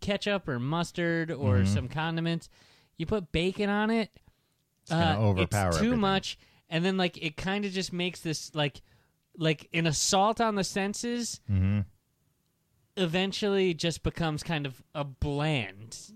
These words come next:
Speaker 2: Yeah.
Speaker 1: taste,
Speaker 2: Uh,
Speaker 1: right?
Speaker 2: I don't think that's what the problem with these things was. I think the problem was they didn't want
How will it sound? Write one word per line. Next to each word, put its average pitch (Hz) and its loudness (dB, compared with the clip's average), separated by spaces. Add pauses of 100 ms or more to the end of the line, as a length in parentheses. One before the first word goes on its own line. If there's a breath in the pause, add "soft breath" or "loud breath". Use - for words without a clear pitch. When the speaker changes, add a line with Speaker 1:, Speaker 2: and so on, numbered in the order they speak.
(240)
Speaker 2:
Yeah. 95 2 (300)
Speaker 1:
taste, - -6
Speaker 2:
Uh, 226 0
Speaker 1:
right? 196 0 (720 loud breath)
Speaker 2:
I 185 4
don't 254 2
think 226 4
that's 160 4
what 123 6
the 104 2
problem 101 4
with 92 2
these 90 0
things 90 -2
was. 82 -2
I 139 2
think 220 0
the 208 2
problem 165 4
was 107 4 (220 soft breath)
they 127 6
didn't 151 4
want 127 2